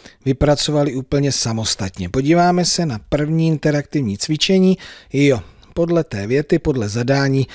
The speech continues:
sestavit znázornění. Ela maluje jednoho králíka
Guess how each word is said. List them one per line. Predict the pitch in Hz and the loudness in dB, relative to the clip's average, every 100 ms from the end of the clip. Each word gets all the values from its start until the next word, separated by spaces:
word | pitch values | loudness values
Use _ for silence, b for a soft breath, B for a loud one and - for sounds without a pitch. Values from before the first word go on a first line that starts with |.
| B | B
sestavit | - - 123 - - 123 117 117 117 - 101 | -4 0 0 0 -2 -4 -2 -2 -4 -6 -12
znázornění. | 90 107 123 135 127 139 135 120 101 82 B B B - | -8 -4 0 2 2 2 0 -4 -6 -10 B B B -2
Ela | 170 196 196 196 | 2 4 2 0
maluje | 175 151 156 151 139 101 71 - b b b - | 0 0 2 2 0 -2 -8 -18 b b b -6
jednoho | 151 175 151 156 123 87 - | 2 2 0 -4 -4 -8 -8
králíka | 143 180 190 190 175 - 175 170 160 | 0 2 2 -2 -4 0 2 2 -2